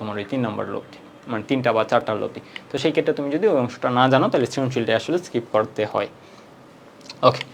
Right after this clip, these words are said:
তাহলে এখান থেকে কয়েকটা অনুধাবনমূলক কোশ্চেনও আসে যে লন রুলার বিষয়ক কোনো বস্তুকে টানা এবং ঠেলার পার্থক্য আসলে কি, তারপরে হচ্ছে গিয়ে দড়ির দৈর্ঘ্য তোমার যদি বাড়ানো হয় সেই ক্ষেত্রে নৌকার সামনে নিয়ে তুলনামূলক সহজ,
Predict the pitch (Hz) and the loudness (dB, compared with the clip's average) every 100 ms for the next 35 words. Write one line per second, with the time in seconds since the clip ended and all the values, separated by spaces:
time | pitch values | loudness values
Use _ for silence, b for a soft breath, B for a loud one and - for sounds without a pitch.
0 | B B B 185 202 196 202 220 214 202 | B B B 6 6 6 6 6 6 6
1 | 240 180 170 175 175 180 170 - 160 147 | 4 6 6 6 4 4 6 4 6 6
2 | 123 - 311 147 131 - - - - 127 | 4 0 -2 0 -2 -6 -20 -20 -8 4
3 | 139 151 151 147 143 139 151 139 135 131 | 6 8 8 8 8 6 2 0 4 6
4 | 180 - B B B - 139 139 147 151 | 6 2 B B B -2 0 4 4 4
5 | 139 143 143 143 143 139 131 147 143 135 | 0 2 4 6 6 6 2 2 4 6
6 | 139 131 143 135 135 - 135 135 240 - | 4 4 2 4 4 4 0 0 -4 -4
7 | B B B 127 123 131 120 127 - 127 | B B B 2 4 2 2 -2 -4 0
8 | 127 123 117 - 139 123 139 147 139 131 | 2 0 -4 -10 -2 6 10 10 10 6
9 | 131 131 135 135 127 131 131 B B B | 4 4 2 0 0 0 -2 B B B
10 | - 139 143 139 143 240 - - 131 127 | 6 8 10 8 4 0 -2 0 2 2
11 | 135 135 139 135 - 139 135 131 156 151 | 0 0 4 4 4 0 0 0 2 4
12 | 131 127 123 120 131 123 127 | 4 4 2 2 2 2 2